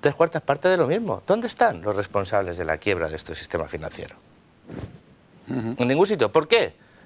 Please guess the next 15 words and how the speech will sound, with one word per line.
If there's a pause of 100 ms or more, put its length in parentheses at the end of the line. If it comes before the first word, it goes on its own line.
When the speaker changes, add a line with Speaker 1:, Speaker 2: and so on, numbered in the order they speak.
(120)
Speaker 1:
Porque
detrás
de
esas
decisiones (240)
había
consejos
de
administración, (800)
¿eh? (320)
donde
estaban (480)
políticos, (500)
sindicatos, (460)
¿eh?